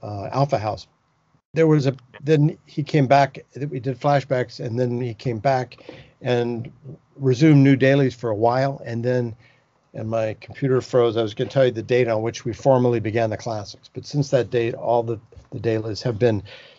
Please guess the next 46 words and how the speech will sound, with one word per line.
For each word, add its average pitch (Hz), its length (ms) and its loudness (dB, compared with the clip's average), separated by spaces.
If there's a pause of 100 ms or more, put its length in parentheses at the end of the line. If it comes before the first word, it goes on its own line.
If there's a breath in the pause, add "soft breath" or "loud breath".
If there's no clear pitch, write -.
curated, 135 420 4
meaning 123 240 0
Gary's 131 300 2
gone 131 240 2
through 127 220 -2
and 120 140 -4
said, 123 160 -4
"Okay, 135 280 0
let's, 123 300 -8 (340 soft breath)
from 120 180 -6
nineteen, 127 560 -2
we're 120 220 -4
in, 127 220 -2
where 135 140 4
are 151 40 6
we 156 140 6
at? 117 160 2
Nineteen 135 540 -4
seventy-eight, 131 640 0
well, 143 140 -4
then 120 180 -6
let's 127 240 -6
do 120 240 -8
this 135 380 -8 (200)
week, 123 220 -6
that 123 240 -2
week, 120 180 -4 (100)
these 120 200 -8
two 127 160 -6
weeks," 117 240 -8
and, 104 220 -8
you 127 80 -6
know, 110 60 -2
he's, - 200 -8
he's 123 180 -8
selecting 139 560 2 (300 loud breath)
the 127 60 -12
ones 120 260 -2
that 117 140 -6
seem, 120 320 -4 (360 loud breath)
and 151 200 4
it's 151 100 0
amazing 147 380 4
how 131 160 4
often 135 260 0
those 117 300 -8